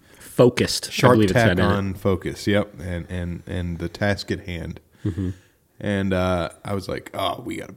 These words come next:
Speaker 2: I gotta buy that." I found it, so I, I bought it, and I brought it today, and I was like, "We're gonna try this." And he didn't even, I didn't even have to say anything. He already had opened the bottle and poured out the, uh, the pills for us. So,
Speaker 1: The
Speaker 2: uh,
Speaker 1: tablets, if you will.
Speaker 2: the tablets, yeah.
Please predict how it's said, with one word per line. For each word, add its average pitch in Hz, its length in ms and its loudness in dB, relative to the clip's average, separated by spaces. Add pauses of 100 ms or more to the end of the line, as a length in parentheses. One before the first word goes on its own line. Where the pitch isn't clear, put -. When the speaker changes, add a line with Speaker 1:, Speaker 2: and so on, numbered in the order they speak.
Speaker 2:
I 104 140 -6
gotta 90 160 -8
buy - 220 -12
that." 57 240 -12
I - 60 -12
found 82 340 -8
it, - 160 -12
so - 120 -10
I, - 300 -10
I 101 60 -4
bought 90 260 -4
it, 87 160 -8
and 98 140 -8
I 95 40 -2
brought 95 260 0
it 85 60 -8
today, 110 300 4
and 95 100 2
I 95 60 0
was 92 80 -4
like, 87 320 -6 (160)
"We're - 120 -6
gonna 87 220 -4
try 87 300 0
this." 78 420 -8 (420)
And 95 320 0
he 123 140 6
didn't 131 160 10
even, 117 220 4
I 120 160 8
didn't 123 140 8
even 104 100 4
have 104 140 2
to 104 100 -2
say 107 320 4
anything. 92 340 -2
He 107 220 2
already 87 260 0
had 87 180 -6
opened 92 300 -4
the 82 60 -4
bottle 85 360 -6
and 87 120 -10 (720)
poured 95 260 4
out 90 200 0
the, 90 180 2
uh, 85 180 0
the 87 120 -4
pills 90 280 -4
for 82 280 -2
us. - 140 -10
So, 87 100 -2
Speaker 1:
The 80 100 0
Speaker 2:
uh, 78 40 -4
Speaker 1:
tablets, 95 560 2
if - 140 0
you 98 120 2
will. 95 160 4
Speaker 2:
the 95 120 -4
tablets, 85 800 -6
yeah. 82 220 -8